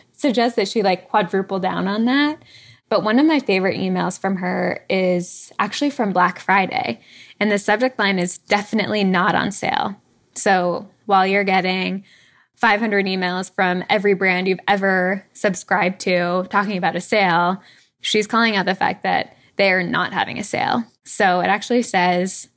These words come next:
"Our pricing is based on the materials, the artisan work,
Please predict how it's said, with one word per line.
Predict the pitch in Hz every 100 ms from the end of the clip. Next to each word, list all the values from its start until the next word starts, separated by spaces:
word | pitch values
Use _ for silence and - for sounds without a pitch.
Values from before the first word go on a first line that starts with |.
| _ _ -
"Our | 240 269
pricing | 247 214 202
is | 196 196
based | 185 190
on | 190
the |
materials, | 175 170 - 190 196 220 254 269 - - _ _ _
the | -
artisan | - 202 202 226 226
work, | 240 269 -